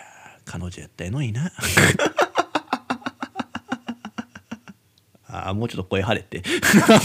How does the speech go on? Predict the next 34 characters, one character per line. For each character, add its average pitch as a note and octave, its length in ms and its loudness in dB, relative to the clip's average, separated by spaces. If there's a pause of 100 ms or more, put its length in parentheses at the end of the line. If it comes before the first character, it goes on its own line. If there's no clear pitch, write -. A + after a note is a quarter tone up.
(1700)
い G#2+ 60 -2
や、 G2+ 140 2 (420)
あ、 E2 240 -6
も D#2+ 80 -12
う - 20 -12
な、 F#2 220 -10
声 D#3 320 0
張 - 80 -4 (180)
っ - 60 -20
て - 100 0
じ C3+ 80 0
ゃ B2+ 40 2
な C3+ 80 4
い、 D#3+ 60 2
も C#3+ 160 2
う C#3+ 60 0
こ A3+ 200 0
う A#3 60 -2
噛 G#3+ 200 -2
み A#3+ 120 2
締 G#4 220 -2
め A#4 140 0
て B2+ 540 2 (440)
言 C3+ 140 -10
い F3 40 -14
た - 120 -8
い。 - 80 -16 (140)
ほ - 120 -8
ん F#2 120 -8
ま F#2+ 120 -6
に。 G#2 140 -10 (140)
も - 300 -12
う。 - 20 -20 (1120)
は - 100 -16